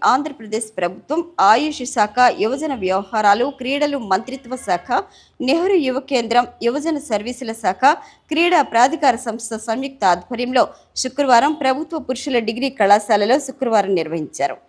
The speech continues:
ఈ కార్యక్రమానికి జిల్లా రెవెన్యూ అధికారి ఎం గణపతిరావు ముఖ్య అతిథిగా హాజరయ్యారు. ఈ సందర్భంగా ఆయన మాట్లాడుతూ, ప్రతి ఒక్కరూ చిన్ననాటి నుంచే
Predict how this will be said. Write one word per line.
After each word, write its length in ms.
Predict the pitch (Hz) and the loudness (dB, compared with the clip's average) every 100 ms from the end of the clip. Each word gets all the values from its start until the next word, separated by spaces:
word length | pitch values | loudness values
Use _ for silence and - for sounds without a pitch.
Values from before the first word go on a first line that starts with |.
| _ _ _ _ - | _ _ _ _ -2
ఈ 120 | 311 | 0
కార్యక్రమానికి 680 | - 302 330 330 311 294 294 | 4 4 2 -2 -2 -2 -4
జిల్లా 280 | 233 269 254 | -4 2 2
రెవెన్యూ 400 | 233 247 285 254 | 2 -2 -2 0
అధికారి 440 | 220 233 277 294 | 0 -2 -2 -2
ఎం 220 | 240 220 | -2 -2
గణపతిరావు 460 | 208 240 262 240 214 | -4 -4 -6 -2 -2
ముఖ్య 280 | 233 240 302 | -4 -10 -10
అతిథిగా 380 | 262 220 208 | -8 -8 -4
హాజరయ్యారు. 600 | 233 214 185 185 165 160 - _ _ _ | -4 -4 -8 -6 -2 -2 -4 _ _ _
ఈ 80 | 262 | -8
సందర్భంగా 580 | 269 302 370 - 320 302 | -2 -2 -2 -4 -2 0
ఆయన 120 | 285 | 0
మాట్లాడుతూ, 580 | 226 214 220 226 220 339 | 2 0 0 -6 -4 -6
ప్రతి 380 | - 254 262 302 | -4 -4 -4 -6
ఒక్కరూ 380 | 202 202 262 226 - _ - | -4 0 0 0 -8 _ -8
చిన్ననాటి 500 | - 320 349 339 311 | -2 2 4 2 0
నుంచే 600 | 262 247 233 302 302 - | -4 -8 -6 0 0 0